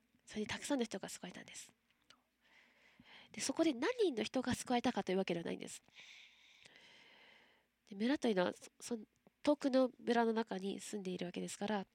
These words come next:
まあ、どれくらいの人がいるかわからないんですけれども、重要なのは私たちが、イエス様が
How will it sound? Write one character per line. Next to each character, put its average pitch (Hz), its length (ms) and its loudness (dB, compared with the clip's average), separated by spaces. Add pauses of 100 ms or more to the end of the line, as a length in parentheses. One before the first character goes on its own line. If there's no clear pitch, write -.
(520)
ま 196 60 -12
あ、 - 20 -10
ど 247 120 0
れ 269 100 4
く 269 80 2
ら 262 60 4
い - 20 4
の 240 60 -4
人 233 120 0
が 185 60 0
い 180 40 0
る - 80 -2
か 175 100 0
わ 170 60 -2
か - 120 -2
ら 220 80 2
な 196 80 -4
い 180 60 -6
ん - 20 -16
で 180 80 -10
す - 100 -8
け - 100 -8
れ 175 40 -6
ど 180 100 -6
も、 185 160 0 (1300)
重 262 160 8
要 302 180 8
な 294 100 8
の 226 140 4
は 220 80 4
私 294 240 4
た 277 100 4
ち 262 140 0
が、 269 260 4 (1400)
イ 220 60 4
エ 277 60 6
ス - 60 -2
様 240 280 0
が 277 320 2